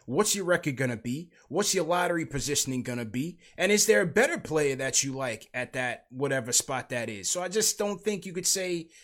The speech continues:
"All right, look, you know, next year's crop is bigger." It's the same thing for me, like, going after free agents. You just can't guarantee yourself that you're gonna get that person. Now, Cade Cunningham obviously is the guy, you know, but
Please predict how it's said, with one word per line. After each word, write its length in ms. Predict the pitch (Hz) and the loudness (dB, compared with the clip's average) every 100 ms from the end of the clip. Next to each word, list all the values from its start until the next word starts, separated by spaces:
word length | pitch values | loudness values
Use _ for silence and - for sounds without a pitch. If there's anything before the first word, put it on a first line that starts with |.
| - | -6
"All 80 | 175 | 2
right, 160 | 165 | 2
look, 140 | 156 156 | 2 0
you 100 | 170 | 0
know, 140 | 143 | 0
next 340 | 139 165 170 - | 0 0 2 0
year's 200 | 160 - | 0 -2
crop 320 | - 160 151 | -2 -4 -4
is 80 | 131 | -6
bigger." 260 | 202 190 | -4 -2
It's 140 | 135 - | 0 2
the 40 | |
same 340 | - 185 185 | 4 2 0
thing 280 | 170 - 185 | -2 0 0
for 200 | 175 - | -2 -6
me, 200 | 175 185 | -4 -4
like, 220 | 180 180 170 | -4 -4 -2
going 220 | 175 175 | -4 -2
after 260 | 185 175 | -6 -8
free 260 | 175 180 185 | -8 -4 0
agents. 520 | 240 233 202 - - _ _ _ _ _ _ _ _ | 0 -2 -8 -10 -12 _ _ _ _ _ _ _ _
You 100 | - | -6
just 220 | 170 185 - | 0 2 2
can't 240 | 196 180 | 0 0
guarantee 460 | 190 185 185 180 196 | 2 2 2 0 0
yourself 360 | 185 - 180 | 2 2 2
that 200 | 180 175 | -2 -2
you're 80 | 175 | -2
gonna 160 | 175 170 | -2 -4
get 260 | 143 170 | -2 -2
that 240 | 170 160 156 | -2 -6 -4
person. 460 | 196 247 - - - _ _ _ - - - | -4 -2 -4 -6 -18 _ _ _ -20 -14 4
Now, 380 | 147 156 151 131 | 8 10 8 4
Cade 320 | - 175 151 | 4 4 4
Cunningham 480 | 160 170 160 165 156 | 2 2 2 0 2
obviously 520 | 160 165 160 - 170 | 2 2 2 2 0
is 160 | 170 | -4
the 80 | 143 | -6
guy, 340 | 160 269 247 104 | -6 -6 -6 -4
you 120 | 113 | -2
know, 260 | 131 127 | -2 -2
but 320 | 127 127 131 | -4 -2 -2